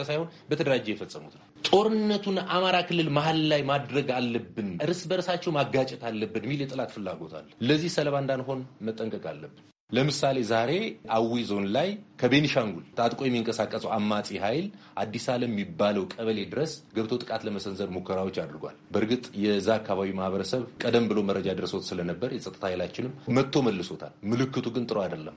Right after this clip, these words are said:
በአራቱም ዳይሬክሽን ጥቃት ለመፈጸም እንቅስቃሴ ላይ ነው ያለው። ለዚህ ነው እንግዲህ ልዩ ኃይላችን በሁሉም ዳይሬክሽን ነው የተመደበው። ያልጨረስነው የጠላት ብዙ የቤት ስራ አለን። በሰሜኑ በኩል የራያና አካባቢው ወልቃይትና አካባቢው ገና ያልተጨረሰ የቤት ስራ አለ።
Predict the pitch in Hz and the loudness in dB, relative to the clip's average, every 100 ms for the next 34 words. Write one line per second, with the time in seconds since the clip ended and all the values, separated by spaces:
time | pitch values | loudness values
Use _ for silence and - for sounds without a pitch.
0 | - 131 151 151 160 131 113 110 117 107 | 0 4 4 2 0 2 2 0 -4 -6
1 | - 127 123 107 95 98 - 107 104 - | -4 -2 0 -2 -4 -6 -6 -6 -6 -8
2 | 101 104 - 87 - 82 82 78 82 117 | -6 -6 -4 -6 -4 -4 -4 -4 2 4
3 | 120 123 104 92 98 101 120 131 135 139 | 4 0 0 0 0 0 2 2 2 2
4 | 151 175 113 120 131 127 95 90 87 85 | 0 -2 0 0 2 4 2 2 -2 -6
5 | 78 78 78 69 71 71 104 120 127 143 | -6 -8 -8 -8 -10 -4 2 2 2 2
6 | 151 143 147 151 165 - 120 - 131 120 | 2 2 2 0 -2 -4 -4 0 -2 -2
7 | 101 110 107 95 87 - 80 78 73 - | -2 -2 2 2 0 -4 -6 -6 -10 -14
8 | - 85 123 160 151 156 131 143 143 - | -8 -2 2 4 4 2 2 0 -2 -4
9 | 214 214 247 - 110 120 117 110 104 90 | -2 -2 -6 -2 2 4 4 2 0 -2
10 | 82 - 98 120 131 139 143 135 120 123 | -4 -4 0 2 4 2 2 0 -2 0
11 | 123 127 165 - - 196 214 135 127 131 | 0 -2 -6 -12 -2 0 4 4 4 0
12 | 127 113 123 123 123 117 120 110 101 98 | 0 0 0 0 0 0 2 2 0 -8
13 | 95 87 85 80 - 82 78 | -8 -8 -8 -10 -10 -10 -10